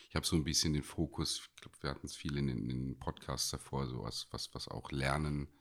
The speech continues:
Teachen wieder angeht. Ich hab jetzt so das komplette Programm Richtung Shoot und Mentor auch, auch, auch mit reingenommen und da waren jetzt, waren jetzt auch zwei die Woche, mal wirklich ranzutesten und auch zu gucken, wie das wirklich ist mit Leuten, die, die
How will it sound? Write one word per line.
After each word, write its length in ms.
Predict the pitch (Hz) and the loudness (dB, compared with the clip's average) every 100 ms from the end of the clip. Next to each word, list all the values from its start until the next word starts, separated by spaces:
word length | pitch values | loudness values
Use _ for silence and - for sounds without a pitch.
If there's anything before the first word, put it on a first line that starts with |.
| _ _ - | _ _ -14
Teachen 440 | - 92 - - 78 | -6 -4 -2 -2 -2
wieder 180 | 78 76 | 0 0
angeht. 600 | 67 78 76 73 - - - _ _ _ _ _ _ _ _ | 0 -2 -2 -4 -6 -14 -20 _ _ _ _ _ _ _ _
Ich 40 | - | -12
hab 100 | - | -8
jetzt 140 | 78 - | -8 -8
so 120 | 73 76 - | -8 -10 -14
das 180 | - - | -10 -8
komplette 400 | - 71 76 - | -4 0 0 0
Programm 480 | 73 78 - 76 76 | -4 -6 0 2 2
Richtung 340 | 73 71 78 | 0 -2 -2
Shoot 260 | 71 - - | -2 -2 0
und 100 | 73 | 2
Mentor 460 | 65 71 76 80 73 | 2 2 2 2 2
auch, 360 | 73 - - | 0 -2 -6
auch, 500 | 76 80 - - - 98 - | -6 -6 -8 -14 -14 -14 -8
auch 240 | - - | -8 -4
mit 160 | 80 - | -4 0
reingenommen 400 | 73 73 78 80 | 0 2 0 0
und 100 | 73 | 0
da 120 | 71 | 0
waren 180 | 73 78 | 2 0
jetzt, 400 | 71 - - - _ - - _ _ | -2 -2 -4 -4 _ -20 -20 _ _
waren 220 | - 71 73 | -8 -6 -6
jetzt 180 | 71 | -6
auch 160 | - - | -10 -6
zwei 400 | - - 69 76 | -4 0 2 2
die 160 | 80 78 | 2 2
Woche, 480 | 78 - 87 76 71 | 0 0 0 0 -2
mal 240 | 73 76 | -4 -2
wirklich 340 | 78 - 73 76 | -4 -2 -4 0
ranzutesten 640 | 80 - - 82 - - | 0 -2 -2 -2 -2 -4
und 80 | - | -6
auch 80 | - | -6
zu 140 | - | -10
gucken, 360 | - 85 - 80 | -6 -6 -6 -6
wie 60 | |
das 220 | 82 - - | -6 -6 -8
wirklich 280 | - 85 | -8 -8
ist 180 | - - | -8 -8
mit 80 | 78 | -4
Leuten, 340 | 82 80 78 82 | 0 0 2 0
die, 260 | 78 76 - - - - - - - - | 2 -2 -4 -14 -14 -16 -18 -20 -18 -10
die 540 | 85 80 78 80 76 | -4 -2 -2 -2 -4